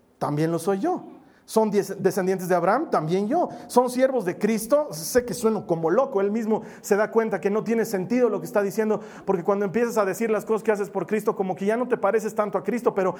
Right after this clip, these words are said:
lo que pasa es que él está tratando de llegar a un punto y dice, "Pero yo lo he servido mucho más.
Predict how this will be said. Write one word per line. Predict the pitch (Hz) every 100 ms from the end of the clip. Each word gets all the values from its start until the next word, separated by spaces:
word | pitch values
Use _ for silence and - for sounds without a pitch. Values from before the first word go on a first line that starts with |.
| -
lo | - 196
que |
pasa | 202 339 339
es |
que | 311
él | 320
está | 285
tratando | 262 208 254 240
de | 196
llegar | 185 214
a |
un | 185
punto | 160 269 240
y |
dice, | 226 240 220 - - -
"Pero | 220 208
yo | 190 349
lo | 339
he |
servido | - 226 247 262
mucho | 226 254 240
más. | 233 311 - -